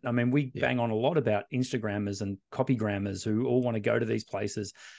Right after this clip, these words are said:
Speaker 1: and get that selfie in their red jacket in front of Erskine Falls and places like this.
Speaker 2: Mm.
Speaker 1: You know, um, so the counter argument there would be, well, where's the reward for those photographers who are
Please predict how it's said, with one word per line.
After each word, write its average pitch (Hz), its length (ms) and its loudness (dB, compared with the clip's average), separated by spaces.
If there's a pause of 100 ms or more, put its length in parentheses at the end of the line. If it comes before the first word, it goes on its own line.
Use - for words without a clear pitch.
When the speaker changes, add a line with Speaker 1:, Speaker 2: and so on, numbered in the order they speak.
(120)
Speaker 1:
and 113 140 -4
get 131 240 2
that 113 140 0
selfie 113 440 0
in 107 80 2
their 104 140 0
red 104 200 0
jacket 104 360 -4
in 101 80 -4
front 107 180 -4
of 101 80 -2
Erskine 101 460 -2
Falls 101 400 -2
and 104 100 -2
places 107 340 -4
like 101 220 -6
this. 92 240 0
Speaker 2:
Mm. 85 80 -8 (560)
Speaker 1:
You 151 80 0
know, 110 240 2 (300)
um, 120 480 0 (440)
so - 180 2
the 139 80 6
counter 160 380 4
argument 117 360 0
there 127 200 4
would 107 200 0
be, 110 400 0
well, 110 260 0 (880)
where's 135 560 2
the 151 100 2
reward 123 540 2
for 151 100 -4
those 104 220 2
photographers 95 680 -6
who 127 320 6
are 110 300 2